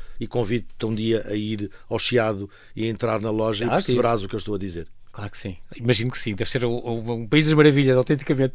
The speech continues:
Speaker 2: Com vontade de ter tudo. E ter tudo na minha
Speaker 1: Isso não
Speaker 2: casa.
Speaker 1: sei, mas pronto.
Speaker 2: <laughs> Ahm, há peças que te orgulhas de ter vendido?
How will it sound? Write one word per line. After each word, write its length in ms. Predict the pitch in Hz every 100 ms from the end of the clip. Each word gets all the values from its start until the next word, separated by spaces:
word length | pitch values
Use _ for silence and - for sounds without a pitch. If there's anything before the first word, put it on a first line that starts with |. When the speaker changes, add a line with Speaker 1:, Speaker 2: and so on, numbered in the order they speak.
| -
Speaker 2:
Com 120 | -
vontade 300 | 165 156 180
de 40 | 175
ter 140 | 180
tudo. 240 | 151 165 151 - -
E 60 | 175
ter 140 | 180
tudo 140 | 202
na 80 | 175
minha 120 | 170
Speaker 1:
Isso 100 | 185
não 80 | 151 170
Speaker 2:
casa. 240 | - 160
Speaker 1:
sei, 140 | 135 -
mas 220 | 120 110
pronto. 400 | - 135 110 - _ - -
Speaker 2:
<laughs> 340 | - - - -
Ahm, 440 | 135 127 120 131 135 139 -
há 140 | 147
peças 280 | - 165 156
que 100 | -
te 80 | -
orgulhas 880 | 151 131 160 143 - - - - - -
de 280 | - 123 113
ter 180 | -
vendido? 340 | 131 139 117